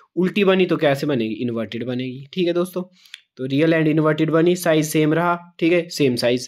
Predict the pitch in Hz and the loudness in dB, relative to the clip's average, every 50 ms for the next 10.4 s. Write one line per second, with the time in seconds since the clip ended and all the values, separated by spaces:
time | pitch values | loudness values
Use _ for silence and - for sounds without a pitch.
0 | - _ _ _ _ _ _ _ 151 156 147 135 131 131 123 110 120 127 131 131 | -12 _ _ _ _ _ _ _ -4 0 0 2 2 2 0 0 0 0 2 2
1 | 131 127 127 123 123 123 131 131 131 _ - 170 160 175 170 170 - - - - | 2 0 0 -2 -4 -4 -4 -6 -10 _ -4 0 0 0 -2 -2 -8 -18 -18 -18
2 | - - - - - _ _ - - 175 190 196 208 190 190 190 190 185 190 185 | -18 -18 -18 -20 -20 _ _ -2 0 2 2 2 2 2 2 4 4 4 2 2
3 | 196 190 208 185 180 185 190 190 190 180 185 190 196 185 170 160 175 180 170 175 | 2 2 2 2 4 2 2 2 2 0 0 2 2 2 2 2 0 0 0 0
4 | 175 160 160 160 156 151 170 175 - - 165 147 139 123 120 117 123 - - - | 0 2 0 2 4 4 4 4 2 0 0 0 2 2 2 0 -2 -2 -6 -14
5 | _ _ - - - _ _ - 147 151 165 165 165 160 175 170 175 - - 175 | _ _ -20 -20 -20 _ _ -4 0 2 2 2 4 2 0 0 -2 -4 -2 2
6 | 170 175 180 170 160 156 160 - 180 160 160 147 139 135 127 127 131 - 165 147 | 4 6 6 6 4 2 2 0 2 2 2 2 2 0 -2 -2 0 -2 -2 0
7 | 139 120 110 107 107 123 139 - _ _ _ - 151 151 165 156 156 156 156 - | 0 0 -2 -4 -6 -10 -14 -16 _ _ _ -8 -6 -4 -2 -2 -4 -4 -4 -6
8 | 160 160 - - - - - _ _ _ _ _ _ _ _ _ _ _ _ _ | -10 -10 -12 -18 -20 -20 -20 _ _ _ _ _ _ _ _ _ _ _ _ _
9 | _ _ - 107 117 117 113 113 120 113 117 117 117 117 - 131 - - - - | _ _ -10 -8 -4 -4 -2 -2 -2 -2 -2 -4 -4 -2 -2 -2 -2 -4 -6 -8
10 | 127 123 110 107 117 107 113 120 | -8 -6 -4 -4 -4 -6 -6 -10